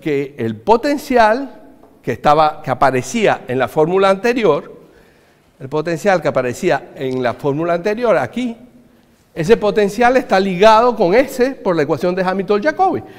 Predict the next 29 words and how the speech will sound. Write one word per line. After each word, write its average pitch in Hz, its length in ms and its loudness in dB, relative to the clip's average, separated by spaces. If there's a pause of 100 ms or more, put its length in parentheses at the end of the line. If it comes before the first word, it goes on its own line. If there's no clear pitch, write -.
(160)
Entonces, 175 400 4
m-, 156 180 0 (280)
pongo 277 300 4
la, 170 280 4 (240)
la 156 80 0
ecuación 175 360 0
de 180 140 -2
Ch-, 175 180 -8
Hamilton-Jacobi 233 840 2 (460)
y 247 380 0
desarrollo, 190 960 4 (340)
entonces 156 560 4
desarrollo 147 680 2 (400)
el 131 180 2
S 226 840 0
que 151 100 -4
aparece 165 600 2
en 160 80 -6
el 170 120 0
potencial 233 580 0 (260)
y 302 40 -10
me 320 100 -4
da 214 100 4
esta 170 180 -2
fórmula 151 520 -2
muy 135 160 -2
linda, 127 480 -6 (440)
donde 165 720 0 (300)
aquí 175 460 -4